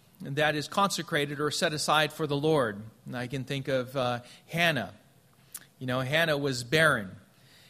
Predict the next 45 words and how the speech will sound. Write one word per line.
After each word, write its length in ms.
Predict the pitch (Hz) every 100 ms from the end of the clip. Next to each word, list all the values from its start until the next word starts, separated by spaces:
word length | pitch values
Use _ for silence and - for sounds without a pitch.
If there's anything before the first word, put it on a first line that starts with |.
| _ _ -
And, 400 | 143 143 143 139
uh, 160 | 135
she 240 | 139 - 165
was 160 | 160
a 80 | 160
woman 340 | 151 170 165 139
who, 480 | 151 147 147 139 139 - - - -
uh, 340 | - 110 113 117 113 - - - -
just 380 | 139 156 - -
pleaded 400 | - 202 202 165
with 160 | 156 151
the 100 | 160
Lord 420 | 156 165 143 123
and, 280 | 123 120 123 -
and 180 | 151 139
promised 440 | - 185 170 123
that 180 | 151 139
if 240 | 135 - - - - -
the 100 | 160
Lord 320 | 160 185 165
would 220 | 147 123
bless 300 | 139 170 -
her 100 | 175
with 180 | 160 156
a 60 |
child, 400 | 143 160 147 143
that, 240 | 131 120 - - - -
uh, 140 | - 123
she 240 | - 175
would 220 | 160 160
set 240 | - 170 165
him 80 | 160
aside, 360 | - 151 143
would 240 | 135 135 -
completely, 640 | 151 139 175 165 165 147 - - - _ -
uh, 160 | 143
consecrate 680 | 139 185 175 165 156 143 135
him 180 | 135 135
unto 260 | 156 151 -
the 80 | 135
Lord 340 | 139 151 139
for 160 | - 127
his 180 | 139 135
service. 520 | 156 156 127 107 -
And, 240 | 127 127